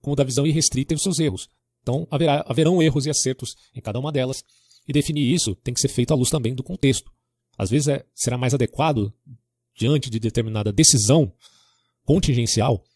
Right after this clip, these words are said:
uma visão mais restrita ou uma visão restrita. Isso vai depender muito do discernimento, ah, diante ou à luz daquela circunstância.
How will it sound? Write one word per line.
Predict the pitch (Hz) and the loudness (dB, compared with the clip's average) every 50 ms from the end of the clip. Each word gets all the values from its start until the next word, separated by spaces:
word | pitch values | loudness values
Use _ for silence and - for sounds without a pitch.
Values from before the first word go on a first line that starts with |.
| _ _ | _ _
uma | 139 135 135 | -8 -6 -4
visão | 131 123 135 | -4 -4 -4
mais | 131 127 131 | -4 -2 -2
restrita | 131 127 147 143 - - 156 147 - - - - | 0 0 0 0 0 0 -2 -2 -2 -8 -6 -4
ou | 123 131 | -2 -2
uma | 135 131 | -2 -4
visão | 123 127 135 135 | -6 -6 -6 -6
restrita. | 143 143 - - 175 139 - | -6 -4 -2 -2 -2 -2 -2
Isso | 101 - | -4 -4
vai | 123 110 | -2 -2
depender | 110 - - 117 127 139 | 0 0 0 0 0 -2
muito | 147 151 151 160 - - _ _ _ _ _ _ _ _ _ - - _ _ _ _ _ _ _ _ | -2 -4 -8 -10 -12 -20 _ _ _ _ _ _ _ _ _ -20 -20 _ _ _ _ _ _ _ _
do | 113 120 | -6 -2
discernimento, | 117 - - 143 147 170 147 139 160 170 - - 87 - _ _ _ _ _ _ _ _ | -2 0 0 0 0 0 -2 -2 -2 -2 -4 -8 -10 -10 _ _ _ _ _ _ _ _
ah, | - 110 104 101 | -6 -6 -4 -4
diante | 101 98 - 139 139 147 - - - - _ _ | -6 -4 -2 -2 -2 -2 -2 -6 -10 -14 _ _
ou | 123 120 | -2 0
à | 135 | 0
luz | 120 113 135 127 104 | 0 0 0 -2 -2
daquela | - 92 - 107 101 | -4 -6 -4 -4 -6
circunstância. | - 113 - - 95 - - - - - | -6 -8 -10 -12 -12 -12 -12 -14 -16 -16